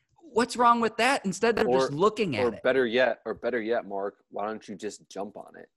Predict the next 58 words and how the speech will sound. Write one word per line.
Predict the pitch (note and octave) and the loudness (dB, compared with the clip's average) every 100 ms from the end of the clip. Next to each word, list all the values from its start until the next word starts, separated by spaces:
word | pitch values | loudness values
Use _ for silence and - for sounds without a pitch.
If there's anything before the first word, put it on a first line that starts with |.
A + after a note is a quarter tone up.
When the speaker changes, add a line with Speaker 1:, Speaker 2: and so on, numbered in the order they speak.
| _ - | _ -4
Speaker 1:
Well, | A#3 | -2
you | A#3 | -2
can | F#3+ F#3+ | -2 -2
fumble | - D#4+ G#4 F4 | 2 2 2 2
then. | A#2+ F2+ | 0 -2
Speaker 2:
It's | - | -4
Speaker 1:
If | |
you | D#3+ | -2
Speaker 2:
just | |
Speaker 1:
kick | - F3 | 2 4
Speaker 2:
right | |
Speaker 1:
it | G#3+ | 4
out | F#3+ | 4
of | F#3+ | 4
Speaker 2:
there. | D3+ | 4
Speaker 1:
bounds, | G3+ A#3 G#3+ | 4 4 2
there's | F3 E3+ D#3+ | 0 -2 -2
no | F3+ F3+ F3+ | 2 4 6
Speaker 2:
Yeah. | F3 G2+ - - _ | 6 4 0 -12 _
I | D3+ | -4
mean, | D#3 D#3+ D3 - | 0 0 0 2
I, | D3+ - _ _ _ _ - | 2 2 _ _ _ _ -10
you | A#2+ | -2
know | C3 | 2
what? | A#2+ A#2 - _ _ | 4 4 0 _ _
Like, | A2+ G2+ _ G2 | -6 -6 _ _
you | A#2+ | -6
can | C3+ | -4
look | A2+ A2 | -2 0
at | A2+ | 0
it. | G#2+ | 0
It | |
was, | A#2 A2 G#2 | -4 -4 -6
it | |
was | A#2 G#2 | -8 -8
a | |
bad, | F2+ D#2+ G#2 G#2+ G#2+ G2+ | -10 -2 0 2 0 -4
it | G#2+ | -10
was | G2 | -10
a | F#2+ D#2+ | -10 -10
bad, | G2 G2 G#2+ G#2+ | -6 -2 -2 -4
it | - _ _ _ _ | -10 _ _ _ _
was | G#2 F#2+ | -20 -20
a | |
bad | F2 F2+ G2 A#2 - | -14 -12 -8 -8 -8
play | - A#2 | -6 -4
by | A2+ | -4
the | G#2+ | -6
special | - A2 B2+ G#2+ | -6 -8 -8 -14
teams, | G#2 F2+ - | -16 -20 -18
you | G2 | -12
know? | F#2+ A#2+ C3 - _ _ _ _ | -6 -4 -6 -8 _ _ _ _
I | A#2+ | -6
feel | - C#3 | -2 0
like | F3 F3 | 0 0
at | C#3+ G2 | -4 -2
this | B2 | -6
point, | - - D#3+ D#3+ | -6 -8 -6 -8